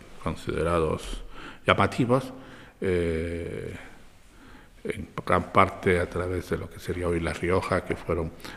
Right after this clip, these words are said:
el monasterio de La Rioja y de, y de Álava, Albelda, etcétera, que fueron transmisores y que van formando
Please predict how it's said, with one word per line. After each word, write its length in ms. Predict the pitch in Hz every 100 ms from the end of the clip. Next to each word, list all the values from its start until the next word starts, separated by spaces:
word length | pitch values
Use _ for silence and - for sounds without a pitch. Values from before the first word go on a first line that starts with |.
| -
el 80 | 64
monasterio 500 | 85 85 - 95 95
de 60 | 95
La 100 | 87
Rioja 360 | - 101 -
y 100 | 87
de, 360 | 76 76 64 -
y 40 | -
de 180 | 90
Álava, 600 | 107 131 92 85 135 - - - - -
Albelda, 440 | 127 98 101 90 85
etcétera, 540 | - 85 - - 80 - - - -
que 180 | - 87
fueron 400 | - 92 98 90
transmisores 840 | - 92 - 95 - 120 139 - -
y 100 | 113
que 560 | 104 120 110 - 117 - 107 104 - - - -
van 320 | 107 113 139
formando 680 | - 131 110 117 127 113 123